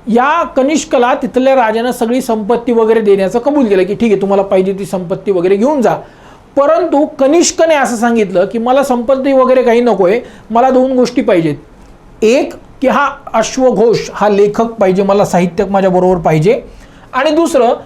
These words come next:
गौतम बुद्धांचा एक पात्र होतं ज्याच्यामध्ये ते जेवण वगैरे करायचे, ते पात्र मला पाहिजे, अशी एक स्टोरी आहे. ठीक आहे, तर हा कनिष्क हे घेऊन गेला होता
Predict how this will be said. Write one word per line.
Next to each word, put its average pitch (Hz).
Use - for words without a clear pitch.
गौतम 262
बुद्धांचा 254
एक 240
पात्र 269
होतं 190
ज्याच्यामध्ये 196
ते 240
जेवण 208
वगैरे 185
करायचे, 220
ते 262
पात्र 254
मला 254
पाहिजे, 190
अशी 285
एक 359
स्टोरी 302
आहे. 165
ठीक 277
आहे, 180
तर 349
हा 302
कनिष्क 285
हे 269
घेऊन 262
गेला 262
होता 190